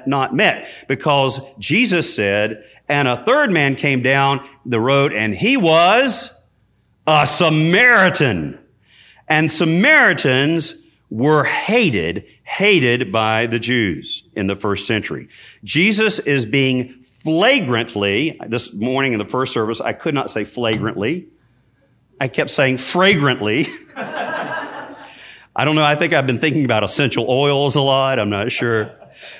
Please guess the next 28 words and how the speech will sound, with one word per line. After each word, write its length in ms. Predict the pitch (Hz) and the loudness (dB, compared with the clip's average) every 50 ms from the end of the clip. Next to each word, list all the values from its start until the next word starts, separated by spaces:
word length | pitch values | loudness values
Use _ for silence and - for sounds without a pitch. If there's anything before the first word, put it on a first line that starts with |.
| - - - | -16 -6 -2
But 140 | 135 135 135 | -2 0 2
Jesus 460 | - 180 226 208 202 202 170 - 165 | 2 2 4 4 4 2 2 2 2
is 160 | 151 139 139 | 0 0 0
being 260 | 123 156 147 139 147 147 | 0 0 2 0 0 -2
flagrantly 920 | - - - 185 190 202 220 247 262 196 202 202 175 131 147 135 131 131 | -4 -6 -6 -2 0 2 2 2 2 2 0 -2 -2 0 0 0 0 0
subversive 800 | 127 - - 139 117 101 92 131 143 156 165 156 - 127 120 110 | 0 -2 -2 -4 -4 -4 -4 -2 0 0 0 0 0 -2 0 0
in 140 | 113 113 113 | 0 0 0
this 220 | 113 123 123 - - | -2 -2 -2 -4 -6
parable. 600 | - - 170 175 175 170 147 110 90 78 - - _ - - - - - - | -6 -4 0 2 2 2 0 0 -4 -8 -10 -12 _ -20 -20 -20 -20 -12 -8
You 80 | - 147 | -6 -4
see, 180 | - 202 202 196 | -2 0 0 0
it's 280 | - 196 - - - - - | 0 0 0 0 -4 -4 -2
easy 320 | 233 254 277 262 240 220 | 0 0 0 2 0 -2
for 200 | - - 165 160 | -2 -2 -2 0
us 220 | 156 160 165 - - | 2 2 0 0 -2
to 100 | - 139 | -4 -4
gloss 440 | 110 113 127 143 143 156 156 - - | -4 -2 -2 0 0 0 0 -2 -2
over 320 | 147 139 135 135 127 135 | -2 0 0 0 0 -2
the 240 | 123 117 120 117 117 | -2 -2 -2 -4 -2
animosity 720 | 127 135 139 135 127 120 117 120 131 135 - - - 123 110 | -4 -2 -2 -2 -2 0 0 0 0 -2 -2 -4 -4 -4 -4
between 540 | 104 113 - - - 120 113 110 110 98 | -4 -4 -6 -4 -4 -2 -2 -2 -2 -2
Jews 720 | 95 - 135 160 175 175 175 170 165 160 139 - - - - - | -4 -2 -2 0 2 2 2 0 0 -2 -2 -4 -8 -12 -8 -6
and 140 | 127 123 | -4 -4
Samaritans 720 | - - 127 113 117 131 139 143 139 - 143 123 117 110 | -2 -2 -2 0 0 2 2 2 0 0 -2 -4 -2 -2
in 100 | 113 110 | -2 -2
the 80 | 110 110 | -4 -4
first 320 | 110 - 113 110 110 - | -4 -4 -4 -4 -4 -2
century. 380 | - 131 120 104 - 98 82 | -2 -2 -4 -2 -4 -6 -6